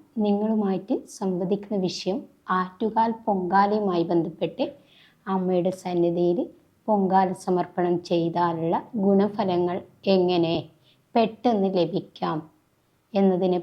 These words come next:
പറ്റിയാണ് ഞാൻ സംവദിക്കുന്നത്. ഭക്തജനങ്ങൾ, വിശ്വാസത്തിലേർപ്പെടുന്നവർ, ആറ്റുകാൽ പൊങ്കാലയുമായി ബന്ധപ്പെട്ട്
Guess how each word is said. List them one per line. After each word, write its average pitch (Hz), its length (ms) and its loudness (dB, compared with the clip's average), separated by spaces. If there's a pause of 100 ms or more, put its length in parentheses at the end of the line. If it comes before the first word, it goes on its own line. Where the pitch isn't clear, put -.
പറ്റിയാണ് 165 540 -4 (640)
ഞാൻ 185 260 0
സംവദിക്കുന്നത്. 175 880 -4 (1800)
ഭക്തജനങ്ങൾ, 208 840 2 (640)
വിശ്വാസത്തിലേർപ്പെടുന്നവർ, 190 1500 0 (1080)
ആറ്റുകാൽ 202 500 2
പൊങ്കാലയുമായി 180 760 2
ബന്ധപ്പെട്ട് 165 760 -4